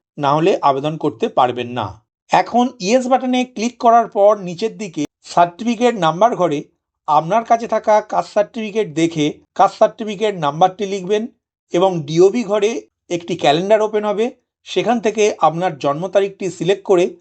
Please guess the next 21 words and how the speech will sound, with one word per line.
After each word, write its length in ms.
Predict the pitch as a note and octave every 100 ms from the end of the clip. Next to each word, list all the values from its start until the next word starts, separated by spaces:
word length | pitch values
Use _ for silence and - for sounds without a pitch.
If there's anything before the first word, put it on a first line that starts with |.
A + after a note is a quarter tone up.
| _ _ - C#3+
ভেরিফাই 420 | B2+ D#3+ F#3 A#3+
বাটনে 320 | G3 E3+ D#3+
ক্লিক 280 | - C3+ A#2+
করবেন। 520 | B2+ A2+ A#2 A2+ A2+ - _
ক্লিক 300 | - A3 C4+
করার 200 | C4+ C4
সাথে 300 | B3 - G#3
সাথে 400 | B3 B3+ B3+ B3+
নিচের 420 | A3 F3+ E3 A#3+ F#3
দিকের 360 | B3 B3 A#3+ A#3+
এক, 460 | - D#3+ F#3 F#3+ D#3
দুই 260 | D#3+ A3+ B3+
এবং 280 | G#3+ G#3 G3 F#3+
তিন 140 | F3
নাম্বার 360 | F3 G3 A#3 A3
অপশানে 460 | F#3 - C3+ D3+ - _ -
আপনার 380 | E3+ F#3 G#3+ A3
পুরনো 560 | _ F#3 F#3 G#3 A3+
কাস্ট 340 | A#3 E3+ D#3 -
সার্টিফিকেট 600 | A3 - A3+ G#3 G#3+ D3
দেখে 420 | C#3+ D3+ E3+